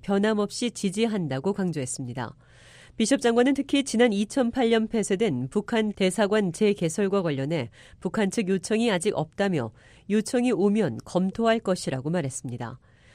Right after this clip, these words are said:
하지만 북한 정부의 행태가 대사관 재개설 여부에 중요하다며 호주는 평화 구축을 위해 한국과 긴밀히 협력하며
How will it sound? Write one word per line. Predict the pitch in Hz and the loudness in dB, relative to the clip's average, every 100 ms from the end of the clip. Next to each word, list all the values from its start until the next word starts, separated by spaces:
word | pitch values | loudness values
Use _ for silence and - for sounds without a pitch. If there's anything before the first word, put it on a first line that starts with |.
| - - | -20 -6
하지만 | 202 208 233 | -2 2 2
북한 | 233 233 240 | 2 2 2
정부의 | 240 226 247 | 2 2 2
행태가 | 247 220 240 214 208 127 | 2 0 -2 0 0 0
대사관 | - 196 202 226 226 240 226 | 0 0 2 0 2 0 2
재개설 | 214 196 202 240 214 | 2 2 2 2 2
여부에 | 180 165 202 | 2 2 0
중요하다며 | 202 185 190 202 175 143 165 127 110 - _ - | 0 -2 0 0 0 -2 -2 -4 -8 -20 _ -4
호주는 | 190 190 226 175 | -2 0 0 -2
평화 | - 294 269 277 | -2 -2 2 0
구축을 | 262 190 - 185 165 | -2 -6 -4 -2 -2
위해 | 143 160 139 - - - | -2 -4 -6 -8 -20 -10
한국과 | - 170 165 165 202 | -2 -2 -2 -2 0
긴밀히 | 196 - 202 214 233 | 0 0 0 2 0
협력하며 | 247 233 240 233 226 151 | -2 -2 -4 -4 -2 -2